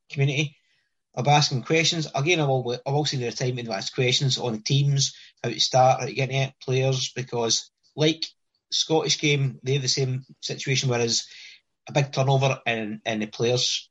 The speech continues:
Amy as well, one year, they get punted next year, Premiership or bigger teams, so that's what happens in the Norwegian as well.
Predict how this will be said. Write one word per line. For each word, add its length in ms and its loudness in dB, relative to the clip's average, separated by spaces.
Amy 180 0
as 120 4
well, 220 6
one 220 4
year, 260 2
they 80 -12
get 160 -14
punted 320 0
next 380 -8
year, 200 0
Premiership 560 2
or 80 -2
bigger 240 -2
teams, 400 -2
so 120 0
that's 200 -2
what 100 0
happens 220 0
in 60 -6
the 200 -8
Norwegian 340 0
as 120 -2
well. 340 -2